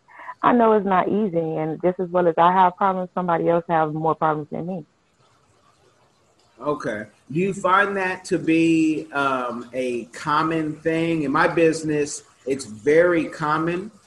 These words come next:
Speaker 2: amongst Black people, especially, 'cause they say,
Speaker 1: Mm-hmm.
Speaker 2: "Oh, you know, help us out," or, "Can you do this for the church?" And the church could be a mega church. And you're like, "Hold on,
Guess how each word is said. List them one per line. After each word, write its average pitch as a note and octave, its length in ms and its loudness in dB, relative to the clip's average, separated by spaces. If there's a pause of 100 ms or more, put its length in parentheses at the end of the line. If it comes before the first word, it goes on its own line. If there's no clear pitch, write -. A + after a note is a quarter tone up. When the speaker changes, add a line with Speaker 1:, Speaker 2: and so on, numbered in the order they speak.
(140)
Speaker 2:
amongst C#3 600 -4
Black B2 440 -4
people, E3+ 460 -4 (100)
especially, D3 840 -4 (240)
'cause C3+ 140 -4
they C3+ 140 -2
say, D#3+ 240 0
Speaker 1:
Mm-hmm. F#3 340 0
Speaker 2:
"Oh, G3 120 0
you G3 100 -2
know, F#3 140 -4
help G3+ 340 -4
us F#3+ 220 -4
out," F#3 360 -2
or, D3 140 0
"Can D#3+ 180 -6
you D3+ 80 -4
do F#3 220 -4
this F#3+ 240 -2
for F#3 100 -6
the E3+ 120 -4
church?" F#3 600 -2 (220)
And C#3 120 -4
the C3 60 -4
church F#3 380 -2
could D3+ 120 -2
be C#3+ 140 2
a C3 80 0
mega D3 300 0
church. B2 420 -2
And C#3 80 -8
you're C#3 100 -6
like, C3+ 380 -2 (320)
"Hold F#3 220 -2
on, B2+ 340 -2